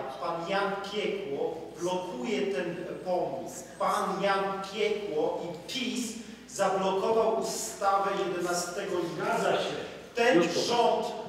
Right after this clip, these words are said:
Speaker 1: blokuje postawienie tego pomnika.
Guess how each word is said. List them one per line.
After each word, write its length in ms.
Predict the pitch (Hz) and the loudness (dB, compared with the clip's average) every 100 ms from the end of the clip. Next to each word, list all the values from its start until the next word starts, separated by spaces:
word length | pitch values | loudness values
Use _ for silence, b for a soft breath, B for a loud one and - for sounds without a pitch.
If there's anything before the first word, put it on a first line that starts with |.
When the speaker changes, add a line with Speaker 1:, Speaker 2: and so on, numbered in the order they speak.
| 190 | 0
Speaker 1:
blokuje 800 | 208 202 220 269 226 208 202 202 - 202 - - 196 | 2 2 0 0 2 4 4 2 -2 -4 -4 -6 -4
postawienie 680 | 190 - 196 180 190 190 | -4 -2 0 0 0 -2
tego 200 | 190 185 | -2 -2
pomnika. 460 | 190 185 185 180 208 | -2 -2 -2 -2 0